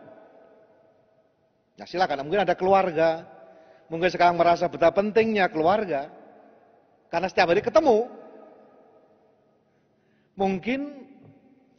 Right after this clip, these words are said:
ya, terserah, Anda bisa mengisi apa saja. Dan hari ini kita diajak menemukan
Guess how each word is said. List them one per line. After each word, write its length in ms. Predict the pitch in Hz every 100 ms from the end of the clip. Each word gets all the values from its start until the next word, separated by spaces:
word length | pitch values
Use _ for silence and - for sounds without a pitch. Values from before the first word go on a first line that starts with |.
| 190 -
ya, 160 | 143 120
terserah, 480 | 196 247 269 156 147
Anda 160 | 214
bisa 240 | 226 233 226
mengisi 320 | 247 277 302
apa 160 | 262
saja. 320 | 247 269 196 160 - - _ _ - _ _ _ _ _ _ 151
Dan 140 | 160
hari 240 | 160 208 240
ini 80 | 247
kita 500 | 240 220 202 185 170 - - - - _ _
diajak 300 | 160 160 175
menemukan 560 | 165 160 220 220 240